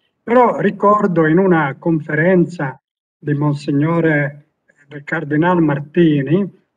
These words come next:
eh, che era un po' impressionato del fatto che quel secolo lì è un secolo pieno di scontri,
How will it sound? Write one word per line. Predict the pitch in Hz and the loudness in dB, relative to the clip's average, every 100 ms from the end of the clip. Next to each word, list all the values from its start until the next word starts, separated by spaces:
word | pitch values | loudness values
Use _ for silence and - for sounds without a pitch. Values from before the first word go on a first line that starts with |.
| _ | _
eh, | 196 170 156 _ _ _ | -6 -6 -8 _ _ _
che | - 208 226 | -2 0 2
era | 226 180 | 2 0
un | 160 147 | -4 -4
po' | 196 190 | 0 0
impressionato | 147 147 160 - 220 160 160 208 175 | 0 -2 -4 -4 -4 -2 -2 -4 -4
del | 143 139 139 | -4 -6 -4
fatto | 185 190 - 147 | -4 -2 -4 -6
che | 147 143 _ _ _ _ _ - | -6 -10 _ _ _ _ _ -6
quel | 185 160 | -4 -6
secolo | - 214 214 202 185 | -6 -6 -4 -4 -2
lì | 202 170 | 0 -2
è | 139 170 | -2 -8
un | 202 180 | -8 -8
secolo | - 180 202 - 190 160 135 _ _ _ _ _ | -8 -8 -8 -6 -8 -6 -12 _ _ _ _ _
pieno | 185 196 156 | -2 0 0
di | 139 | -4
scontri, | - - 190 180 143 - 147 | -12 -2 2 2 0 -4 -14